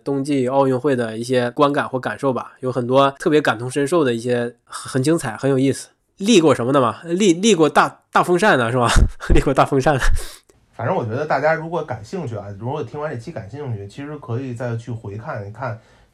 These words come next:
Speaker 2: 这个纪录片儿，我觉得纪录片儿拍的其实挺好的，大家可以能看看这个背后的辛酸。我觉得就你可能能更深地理解，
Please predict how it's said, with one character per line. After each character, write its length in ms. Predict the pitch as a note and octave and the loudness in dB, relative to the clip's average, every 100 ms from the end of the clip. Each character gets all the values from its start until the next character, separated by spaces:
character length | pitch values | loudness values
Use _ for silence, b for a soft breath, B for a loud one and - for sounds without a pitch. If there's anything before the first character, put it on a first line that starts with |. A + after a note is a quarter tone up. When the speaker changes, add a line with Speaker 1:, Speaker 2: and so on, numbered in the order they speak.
| - | -10
Speaker 2:
这 140 | B2+ | -8
个 120 | G#2 | -8
纪 120 | G2+ | -10
录 120 | D3 C3 | -10 -8
片 140 | B2 | -6
儿， 180 | D#3+ E3 | -6 -8
我 100 | G#2 | -14
觉 80 | G2 | -10
得 140 | A#2 C#3+ | -8 -8
纪 100 | D#3+ | -10
录 120 | C#3+ | -12
片 100 | C#3 | -10
儿 100 | D#3+ | -10
拍 160 | D#3+ | -8
的 80 | D3+ | -8
其 100 | B2 | -8
实 120 | D#3 | -12
挺 180 | D3+ A2 | -12 -12
好 240 | D3 B2 - | -12 -12 -14
的， 80 | - - | -20 -18
大 120 | G#2+ | -12
家 120 | A#2+ | -10
可 120 | B2 | -8
以 120 | C3 | -8
能 200 | A2 A2+ | -8 -8
看 240 | B2+ - D3 | -8 -6 -4
看 220 | B2 A#2 | -4 -6
这 140 | B2 | -6
个 100 | A2+ | -8
背 160 | A2 C#3 | -8 -10
后 180 | C3+ B2 | -10 -10
的 80 | G#2 | -10
辛 240 | B2 C3 | -10 -12
酸。 200 | C#3 C#3 C3+ | -10 -10 -10
我 100 | G#2+ | -12
觉 140 | A2 | -14
得 180 | G2+ G#2 A2+ | -14 -14 -16
就 100 | - | -10
你 180 | B2 A2 | -6 -6
可 120 | A#2 A2+ | -6 -6
能 180 | A#2 | -6
能 160 | C#3 D3+ | -6 -10
更 200 | E3 D3+ | -8 -10
深 200 | B2 F3 | -8 -6
地 140 | E3 | -6
理 300 | B2 G#2 A#2+ | -8 -6 -8
解， 280 | D#3 B2+ E2+ | -8 -10 -10